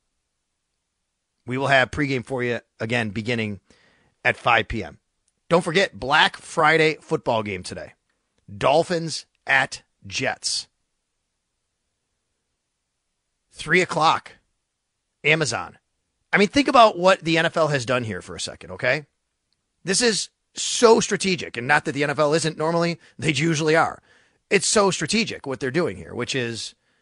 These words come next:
you're having a Black Friday game to keep people, you know, to, you know, for the ratings, keep people at home.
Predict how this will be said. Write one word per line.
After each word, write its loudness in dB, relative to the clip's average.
you're 0
having 2
a 0
Black -2
Friday 0
game -6
to -2
keep -2
people, 0
you 4
know, 2
to, 0
you 2
know, 0
for 0
the 2
ratings, 0
keep -4
people -2
at 0
home. -4